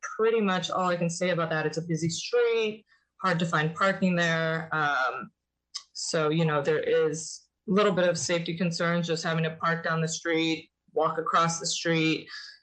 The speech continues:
um, on a busy street like that. Um, and yeah, like I said,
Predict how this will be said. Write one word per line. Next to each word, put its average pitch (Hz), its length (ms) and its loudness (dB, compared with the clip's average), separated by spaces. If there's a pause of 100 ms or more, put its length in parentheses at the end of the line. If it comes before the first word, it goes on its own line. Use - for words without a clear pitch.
um, 147 320 2
on 156 100 2
a 151 80 0
busy 165 220 0
street 160 300 0
like 165 180 -2
that. 147 400 -2 (140)
Um, - 400 -4 (840)
and 165 840 2
yeah, 180 140 2
like 143 160 0
I - 40 0
said, - 320 -2